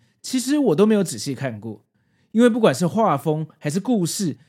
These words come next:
其实都看得出来味道是有点不一样的。但是麦原生太郎老师的《超棒球外传》，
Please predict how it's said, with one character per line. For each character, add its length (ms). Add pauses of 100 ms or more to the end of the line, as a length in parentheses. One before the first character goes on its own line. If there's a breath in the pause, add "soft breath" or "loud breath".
(140 soft breath)
其 160
实 160
都 120
看 180
得 80
出 160
来 120
味 200
道 180
是 160
有 100
点 160
不 140
一 80
样 240
的。 80 (920)
但 140
是 140
麦 180
原 160
生 140
太 140
郎 180
老 140
师 120
的 220
《超 220
棒 220
球 220
外 180
传》， 220